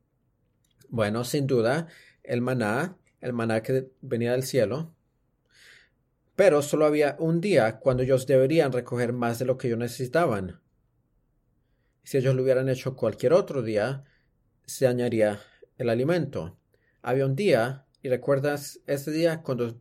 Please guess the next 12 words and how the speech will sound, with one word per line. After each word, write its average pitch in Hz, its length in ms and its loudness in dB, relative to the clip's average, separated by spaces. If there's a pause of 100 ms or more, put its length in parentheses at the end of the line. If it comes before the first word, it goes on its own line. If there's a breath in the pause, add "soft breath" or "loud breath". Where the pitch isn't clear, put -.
(140)
debían 139 420 2
recoger 127 420 0
más 143 280 2
de 160 80 2
lo 147 100 0
que 147 80 -4
necesitaban? 143 680 -2 (420 soft breath)
Era 143 220 4
el 156 80 2
día 151 260 4
antes 127 360 0
del 127 300 4